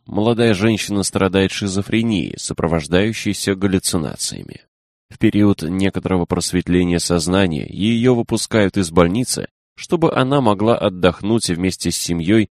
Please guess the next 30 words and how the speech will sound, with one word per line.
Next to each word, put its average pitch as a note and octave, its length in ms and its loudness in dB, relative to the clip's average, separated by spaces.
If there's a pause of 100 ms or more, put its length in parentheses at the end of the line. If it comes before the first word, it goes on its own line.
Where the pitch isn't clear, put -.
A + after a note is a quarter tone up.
(120)
в D3+ 160 2
их G2 160 2
доме A2+ 400 2
на G#2 300 0
одном F#2 340 2
из F2 160 -2
островов E2+ 600 0
Балтийского D#2+ 680 0
моря. C2 340 -10 (540)
Она B2 240 2
борется D#3 440 4
за B2 140 -2
сохранение A#2 720 2
ясности G#2 600 0
своего G2+ 360 0
сознания, - 680 -4 (300)
а E2 160 2
её E2 220 4
окружают E2+ 720 0
слабые F2+ 600 2
и F2 40 2
беспокойные F2 720 2
мужчины, - 600 -4
которые E3+ 360 0
постоянно G#2 440 0
обращаются E2+ 760 -2
к - 100 -10
ней G#2+ 160 0
за F2 140 0
помощью. - 600 -10